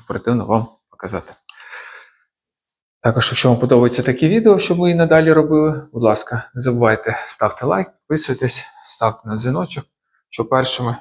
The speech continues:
бачити такі чудові відео. Дуже ефектно виглядає будинок, я думаю, на відео ви це бачите.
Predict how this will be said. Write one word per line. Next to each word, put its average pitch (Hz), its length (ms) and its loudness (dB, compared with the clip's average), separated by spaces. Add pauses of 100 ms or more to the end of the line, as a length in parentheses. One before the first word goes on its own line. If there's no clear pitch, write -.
бачити - 640 -2
такі 117 320 -6 (100)
чудові 107 440 -6 (340)
відео. 95 420 -8 (1700)
Дуже 127 260 4
ефектно 113 380 -2
виглядає 120 380 2
будинок, 185 460 0
я 120 60 -2
думаю, 117 260 -4
на 117 120 0
відео 110 280 -4
ви 113 80 -8
це - 120 -6
бачите. - 580 -4